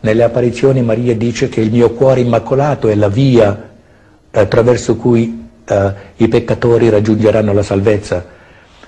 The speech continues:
Eh, Crist-, la, la scrittura dice che Dio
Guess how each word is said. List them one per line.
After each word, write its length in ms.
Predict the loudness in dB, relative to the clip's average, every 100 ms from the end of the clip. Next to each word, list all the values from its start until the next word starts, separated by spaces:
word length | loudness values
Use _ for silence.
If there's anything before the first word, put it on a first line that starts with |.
| _
Eh, 300 | -2 0 0 -2 -10 -20 -20 -20
Crist-, 440 | -2 -2 -2 -6 -4
la, 140 | -2 -2
la 100 | -4
scrittura 380 | -2 -2 0 0
dice 320 | 0 0 -2
che 180 | -4 -4
Dio 520 | -2 0 0 -2 -6